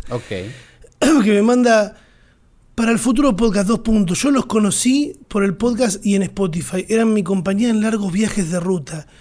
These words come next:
Speaker 1: Ok.
Speaker 2: Pero ahora ya no hablan de cosas futuristas. Hablan de los chetos que son y sus compras.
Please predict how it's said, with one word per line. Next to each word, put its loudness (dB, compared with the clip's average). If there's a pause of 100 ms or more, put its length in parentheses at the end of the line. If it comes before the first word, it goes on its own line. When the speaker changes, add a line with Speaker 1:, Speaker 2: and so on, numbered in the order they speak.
Speaker 1:
Ok. -6
Speaker 2:
Pero 2
ahora 0 (600)
ya 0
no 6
hablan 2
de -2
cosas -4
futuristas. -4
Hablan 2
de 2
los -4
chetos -2
que -6
son 2
y -2
sus -2
compras. -2